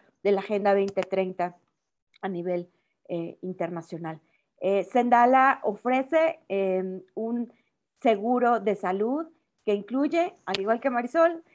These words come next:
eh, un tema de accidentes personales, que es importante en un país como el nuestro, pero también tiene una serie de coberturas enfocadas a ayudarte a solucionar de manera financiera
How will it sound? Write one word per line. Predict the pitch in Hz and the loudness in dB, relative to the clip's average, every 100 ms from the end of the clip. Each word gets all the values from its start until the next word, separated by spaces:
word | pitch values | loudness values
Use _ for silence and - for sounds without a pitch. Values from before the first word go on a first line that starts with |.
| _ - | _ -4
eh, | 214 - | 0 0
un | 233 233 | 0 2
tema | 240 214 220 208 | 2 2 0 2
de | 202 - - | -2 -2 -4
accidentes | 190 226 208 208 | -4 0 -2 -2
personales, | - 208 220 220 233 233 247 | -4 -2 0 2 2 0 -2
que | - | -4
es | 202 220 | -4 -4
importante | 202 190 202 202 202 | -8 -4 -4 -2 -2
en | |
un | 202 | -2
país | 190 190 190 | -4 -4 -6
como | 208 196 190 180 _ _ _ | -6 -4 -4 -4 _ _ _
el | 180 185 | -2 -2
nuestro, | 196 214 208 240 | 0 -2 -2 -6
pero | 240 226 | -2 -2
también | 208 226 262 | 2 2 2
tiene | 262 294 | -2 -4
una | 285 277 | -4 -2
serie | 269 254 262 | -2 0 0
de | 254 | 0
coberturas | 220 208 - 240 220 202 - _ _ _ | -2 -4 -4 -4 -4 -6 -10 _ _ _
enfocadas | - 214 220 214 233 233 240 247 247 | -6 -4 -4 -2 2 4 4 2 -2
a | - 214 | -4 -2
ayudarte | 214 214 220 226 226 240 233 | -2 -2 2 2 2 -4 -4
a | - 208 | -4 -6
solucionar | 202 196 190 202 190 214 220 240 _ _ _ _ | -4 -4 -4 -6 -2 0 0 -2 _ _ _ _
de | 190 | -4
manera | 196 190 202 202 214 220 | -2 -2 -2 0 0 -2
financiera | 220 208 190 185 233 233 247 269 | -8 -6 -6 -6 0 2 2 -2